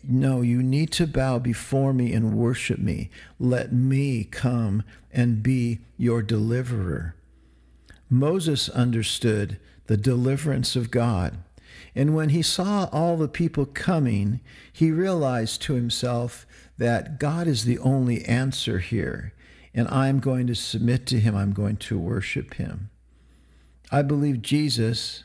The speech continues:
was saying the same thing. Jesus knew what was coming. He knew how immense it would be, and he surrendered himself in worship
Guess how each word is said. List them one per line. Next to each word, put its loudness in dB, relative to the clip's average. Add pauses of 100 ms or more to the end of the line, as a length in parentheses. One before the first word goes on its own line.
was 0
saying 2
the -2
same 0
thing. -6 (760)
Jesus 2
knew 2
what -2
was 0
coming. 0 (420)
He 0
knew 0 (200)
how 0
immense -2
it -2
would 0
be, 0 (340)
and 0
he 0 (140)
surrendered 0
himself 0 (580)
in 4
worship -2